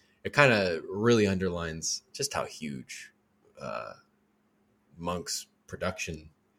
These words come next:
lately, um, and hopefully going forward, um, is for this team. Because even in the things that I thought they were gonna lose by going with Monk, and I thought, you know, going with Monk with the personal connections and what he can do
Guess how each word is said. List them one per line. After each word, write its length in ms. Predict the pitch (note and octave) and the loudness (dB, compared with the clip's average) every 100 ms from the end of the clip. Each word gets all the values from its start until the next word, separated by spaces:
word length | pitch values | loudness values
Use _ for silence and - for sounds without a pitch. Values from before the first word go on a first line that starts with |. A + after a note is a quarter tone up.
| _ _ E2 | _ _ -2
lately, 580 | F#2+ A2+ F2+ E2+ F#2 - F2 | 0 0 0 -6 -6 -14 -8
um, 460 | F2 E2 D#2 D2+ - | -6 -4 -6 -10 -16
and 80 | E2+ | -4
hopefully 400 | G#2 G#2 - E2 | -2 -2 -4 -4
going 260 | D#2 D#2 C#2 | -4 -6 -6
forward, 520 | - G#2 F#2+ E2 D#2 _ _ - _ _ _ | 0 2 4 0 -2 _ _ -20 _ _ _
um, 260 | D#2 C#2 C#2 | -10 -10 -6
is 200 | F#2+ - | -2 -2
for 160 | D#2+ | -4
this 180 | C#2 - | -4 -4
team. 300 | - D2+ B1 - _ _ _ _ | -4 -10 -16 -20 _ _ _ _
Because 640 | F#2 - G2 E2+ - - - - | -10 0 2 2 0 -2 -4 -2
even 260 | C3 A#2+ | 2 2
in 80 | G#2+ | 2
the 100 | G2 | 0
things 280 | - F#2+ F2 | -2 -2 0
that 100 | D#2+ | -2
I 60 | |
thought 340 | D2 - F#2+ A2 | 0 4 4 6
they 80 | A#2 | 4
were 60 | |
gonna 180 | A#2+ A#2 | 4 2
lose 360 | A#2 B2 B2 - | 2 0 -4 -2
by 400 | A2+ A2 A2 G#2 | 2 4 4 2
going 260 | A2 A2 | 0 -2
with 160 | A2 - | -2 -2
Monk, 240 | A2 A2 | -4 -2
and 80 | A2+ | 0
I 80 | A#2+ | -2
thought, 380 | - - - - _ _ | -2 -8 -10 -12 _ _
you 260 | G#2 - G#2+ | -20 -8 -8
know, 120 | - _ | -8 _
going 220 | D3+ C3+ | 4 6
with 140 | G#2 F#2 | 4 0
Monk 320 | F#2+ G2 F#2 _ G2 | 0 0 -2 _ -8
with 160 | G2 | -8
the 60 | - | -4
personal 380 | A2+ G#2 G2+ F#2 | -2 0 -2 -4
connections 520 | F#2+ F#2 - F#2+ F2 | -2 -2 -2 -4 -2
and 100 | F2+ | -2
what 140 | F2+ | -2
he 100 | G2 | -2
can 180 | - F#2 | -4 -4
do 380 | E2+ F2+ F2 | -2 -2 -2